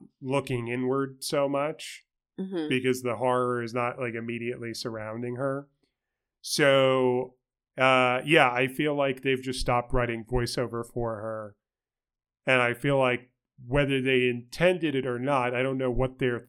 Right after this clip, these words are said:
Speaker 1: thinking, but it feels like consciously or unconsciously or subconsciously, it's a result of the show going to a, uh, place of relative safety.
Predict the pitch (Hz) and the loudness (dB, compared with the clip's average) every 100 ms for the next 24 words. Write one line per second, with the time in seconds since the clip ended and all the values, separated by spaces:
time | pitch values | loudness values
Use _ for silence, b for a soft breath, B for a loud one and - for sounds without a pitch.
0 | - 156 - 123 110 107 107 107 _ _ | -2 -2 -2 -4 -6 -10 -16 -18 _ _
1 | _ _ _ _ _ _ _ _ _ _ | _ _ _ _ _ _ _ _ _ _
2 | 135 127 123 156 147 131 127 127 156 139 | 2 2 0 -2 -2 -2 -4 -2 -2 -2
3 | 135 - 131 120 120 131 135 131 123 - | -4 -2 0 0 -2 -4 -4 -4 -6 -6
4 | - 123 117 - 143 117 127 123 117 123 | -8 -6 -6 -2 -2 -2 -4 -6 -6 -10
5 | - 120 110 - 117 113 104 117 110 - | -8 -6 -6 -8 -8 -8 -6 -8 -8 -8
6 | 113 110 104 - - _ _ _ _ _ | -8 -8 -12 -20 -20 _ _ _ _ _
7 | _ _ _ _ _ _ _ 135 127 143 | _ _ _ _ _ _ _ 0 0 0
8 | 131 123 123 120 117 113 131 120 113 110 | 0 0 -2 -4 -4 -6 -4 -2 -4 -6
9 | 110 110 107 107 104 _ _ _ _ _ | -6 -6 -6 -10 -14 _ _ _ _ _
10 | _ _ _ _ _ - 147 131 127 117 | _ _ _ _ _ -2 2 2 2 -6
11 | - _ _ _ _ 139 131 127 123 101 | -10 _ _ _ _ -2 2 2 0 -8
12 | - - - 120 110 127 | -14 -10 -2 -2 -4 -14